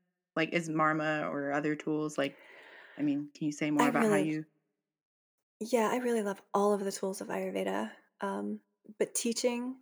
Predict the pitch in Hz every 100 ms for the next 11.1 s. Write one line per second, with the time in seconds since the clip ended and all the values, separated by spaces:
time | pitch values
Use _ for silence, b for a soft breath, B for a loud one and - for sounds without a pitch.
0 | _ _ 254 240 262 262 - - 226 202
1 | 214 220 214 - 196 - 190 208 208 -
2 | 208 196 196 - - - - - _ _
3 | _ - 214 214 196 - _ 202 202 226
4 | 190 - - 208 202 196 202 202 196 180
5 | 170 165 143 - - - 302 339 - 233
6 | 220 202 - 208 196 - - 196 - 247
7 | - 262 262 262 262 269 269 277 285 -
8 | _ _ _ _ _ - 240 247 - 277
9 | 269 208 202 - - - 214 - - 247
10 | - 160 156 233 214 - 247 226 226 214
11 | 233